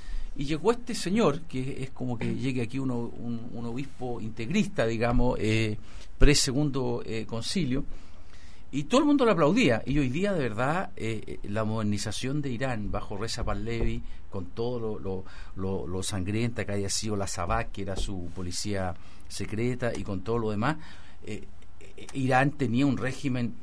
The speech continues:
más civilizado con Reza Pahlavi de lo que tiene hoy día con lo-, con los ayatolá. Y hay gente que dice que puede pasar algo, eh, similar con, con, eh, Siria.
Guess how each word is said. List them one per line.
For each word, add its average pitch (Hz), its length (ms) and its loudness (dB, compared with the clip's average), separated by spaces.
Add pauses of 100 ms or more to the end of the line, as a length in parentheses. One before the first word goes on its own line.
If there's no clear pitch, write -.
(120)
más 139 280 6
civilizado 123 680 2
con 107 200 -2
Reza 117 240 0
Pahlavi 123 480 0
de 117 120 0
lo 107 140 2
que 101 100 0
tiene 117 400 0
hoy 104 180 0
día 120 320 2
con 107 240 -2
lo-, 98 460 -2 (340)
con 104 140 -2
los 104 100 0
ayatolá. 107 520 4 (260)
Y 117 60 -2
hay 143 40 0
gente 165 300 -4
que 139 120 -2 (560)
dice 139 300 -2
que 139 80 2
puede 139 220 4
pasar - 400 4
algo, 123 520 2
eh, 104 80 -2
similar 110 560 2
con, 113 720 -2
con, 95 680 -2
eh, 92 80 -4
Siria. 110 420 0